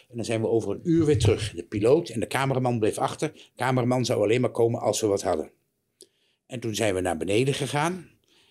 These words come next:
Ik had mijn rubberen laarzen aan en de regisseur en de staatspaleontoloog, die hadden hun schoenen aan, hun bergschoenen.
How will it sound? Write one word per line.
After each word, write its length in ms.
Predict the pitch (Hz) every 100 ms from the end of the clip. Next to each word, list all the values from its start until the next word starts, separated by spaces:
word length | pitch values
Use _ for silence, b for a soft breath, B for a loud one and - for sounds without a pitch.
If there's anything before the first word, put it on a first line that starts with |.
| b _
Ik 160 | - 143
had 100 | 117
mijn 140 | 101 117
rubberen 280 | 113 107
laarzen 340 | 120 151 120 98
aan 260 | 92 120
en 220 | 110 101 95
de 200 | 90 - _
regisseur 840 | - 98 110 - - - 127 101 104
en 260 | 90 98
de 220 | 92 87 -
staatspaleontoloog, 1080 | - 117 110 - 107 104 101 98 92 - B B B -
die 160 | 110
hadden 420 | 95 98 92 87 -
hun 140 | 92
schoenen 420 | - - 165 98
aan, 200 | 80 95
hun 100 | 113
bergschoenen. 680 | 98 87 92 - 117 143 170